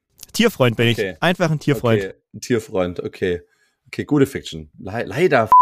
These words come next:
Speaker 2: die war wirklich gut. Oh, darf ich das sagen? Darf ich das sagen? Dann piepen wir einfach.
Speaker 1: <laughs>
Speaker 2: Na, egal. Okay, gut. Das war sehr, sehr gute Fiction.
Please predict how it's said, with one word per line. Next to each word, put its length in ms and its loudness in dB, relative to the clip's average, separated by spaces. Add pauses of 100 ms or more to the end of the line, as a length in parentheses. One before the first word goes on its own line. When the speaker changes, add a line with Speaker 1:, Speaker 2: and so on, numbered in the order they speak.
(320)
Speaker 2:
die 80 -2
war 120 -2
wirklich 260 -10
gut. 220 -12
Oh, 60 -6 (360)
darf 120 -4
ich 40 -12
das 140 -12
sagen? 280 -10 (1600)
Darf 160 -2
ich 60 0
das 120 2
sagen? 320 0
Dann 120 0
piepen 200 -2
wir 120 -2
einfach. 280 -6 (160)
Speaker 1:
<laughs> 160 -20
Speaker 2:
Na, 120 -12
egal. 520 -2
Okay, 360 2 (200)
gut. 240 2
Das 120 -8
war 120 -4
sehr, 200 2
sehr 120 2
gute 200 -4
Fiction. 440 -14